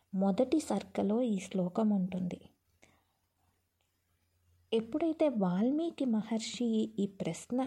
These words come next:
అడిగారో అందుకు నారద మహర్షి ఏం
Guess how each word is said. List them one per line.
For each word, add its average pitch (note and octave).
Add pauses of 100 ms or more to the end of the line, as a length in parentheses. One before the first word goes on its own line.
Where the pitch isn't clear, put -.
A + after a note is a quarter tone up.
అడిగారో F#3 (640)
అందుకు B3
నారద G3+
మహర్షి G#3+ (960)
ఏం G#3+